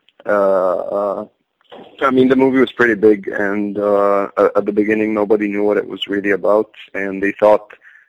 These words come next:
uh, like many other people around here, thought it was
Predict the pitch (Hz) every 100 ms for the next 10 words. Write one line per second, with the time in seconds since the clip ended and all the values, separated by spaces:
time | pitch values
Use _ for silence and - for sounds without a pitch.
0 | _ 87 101 98 113 110 113 110 - 113
1 | 110 107 101 - 101 104 104 110 110 107
2 | 104 - - 107 101